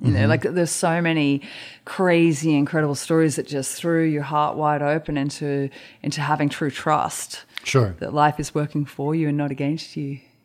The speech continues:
Speaker 1: Yeah.
Speaker 2: How long were you doing that? How long did you
Speaker 1: One year.
Speaker 2: One year. Okay.
Speaker 1: Yeah, one whole year.
Speaker 2: And is that, that, that was a thing that finally, like,
Speaker 1: That was an initiation,
Speaker 2: That was
Speaker 1: yeah.
Speaker 2: your initiation.
Speaker 1: Yeah. Because when you're on the road and you walking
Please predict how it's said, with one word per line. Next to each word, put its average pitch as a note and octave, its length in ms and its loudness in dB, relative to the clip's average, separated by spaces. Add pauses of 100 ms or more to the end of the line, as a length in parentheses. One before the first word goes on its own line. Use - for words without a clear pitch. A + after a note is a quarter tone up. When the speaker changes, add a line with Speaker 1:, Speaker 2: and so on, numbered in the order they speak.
Speaker 1:
Yeah. C#3+ 380 -6 (480)
Speaker 2:
How C3 120 4
long C3 220 6
were B2 80 6
you A2 120 4
doing G#2+ 360 -2
that? F#2 180 -12
How G#2 120 -8
long G#2 160 -6
did G#2 120 -10
you D#3+ 60 0
Speaker 1:
One E3 160 6
year. D3+ 280 0 (120)
Speaker 2:
One A#2 200 4
year. F#2+ 220 0 (160)
Okay. A#2+ 180 -6
Speaker 1:
Yeah, D#3 300 -2 (200)
one D#3 180 -4
whole D#3 120 -2
year. D3+ 360 -4
Speaker 2:
And C3 100 4
is A2+ 140 4
that, B2 420 0
that, B2 260 2
that A#2 140 4
was A#2 140 0
a A#2+ 40 -2
thing A2+ 260 -2
that G#2 120 -4
finally, G#2 380 -4
like, G2 200 -8 (720)
Speaker 1:
That E3+ 140 4
was E3+ 140 0
an F#3 60 0
initiation, C#3+ 680 0
Speaker 2:
That B2 100 4
was A#2 120 2
Speaker 1:
yeah. B2+ 60 0
Speaker 2:
your A#2 80 4
initiation. G#2+ 540 -2
Speaker 1:
Yeah. C#3+ 180 -4 (260)
Because F#3 420 4
when F#3 280 2
you're F#3+ 180 2
on F3 160 2
the E3 100 0
road D#3 460 2
and D3+ 340 0
you C#3+ 640 0 (1000)
walking D3+ 880 2